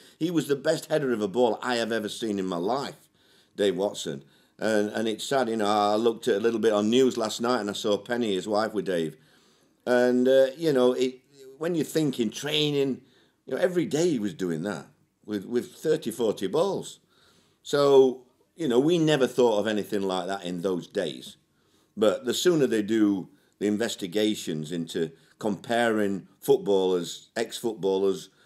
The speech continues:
with ex whatever they are, in whatever job they're in,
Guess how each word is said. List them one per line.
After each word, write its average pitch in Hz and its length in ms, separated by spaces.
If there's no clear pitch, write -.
with 95 180
ex - 560
whatever 110 380
they 95 140
are, 80 260
in 90 140
whatever 104 400
job 104 320
they're 98 180
in, 82 260